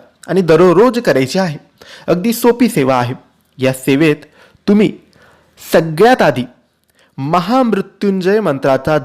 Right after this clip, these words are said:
जप एक माळ करायचा आहे. हो, महामृत्युंजय मंत्राचा जप एक वेळेस, त्यानंतर तुम्हाला तारक मंत्र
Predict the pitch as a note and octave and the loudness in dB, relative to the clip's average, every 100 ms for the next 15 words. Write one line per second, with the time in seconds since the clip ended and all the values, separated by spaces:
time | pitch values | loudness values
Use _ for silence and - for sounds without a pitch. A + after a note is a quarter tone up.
0 | B2 F#3 - - _ E3 F#3+ F3+ A#2 D#3 | 0 0 0 -20 _ -2 0 -2 -4 -2
1 | G3 A#2+ A#2+ A#2 A#2 - _ - C#3 - | -2 -2 -2 -6 -8 -16 _ -4 -4 -4
2 | _ - - D#3+ F#3 F3+ A#3 A3+ F3+ F#3 | _ -18 -6 0 0 2 0 0 -2 -4
3 | F#3+ F3 D#3+ E3+ D3+ C#3 C#3 C3 C3+ A#2+ | -6 -4 -2 -2 -4 -4 -4 -2 -2 0
4 | F3 G#3 - F#3 F#3 B2+ A#2+ A#2 _ _ | -2 -2 -2 2 2 0 -8 -10 _ _
5 | _ _ _ - _ _ - B3+ A#3 G3+ | _ _ _ -20 _ _ 0 2 2 0
6 | F3 F3+ - _ _ _ _ _ - F3 | -2 -4 -8 _ _ _ _ _ -6 0
7 | E3 D#3+ F3+ - F#3 F#3+ A3+ A#3+ A#3+ G3 | 2 2 0 -2 0 2 0 -2 -4 -2
8 | A3 G#3+ | -2 -4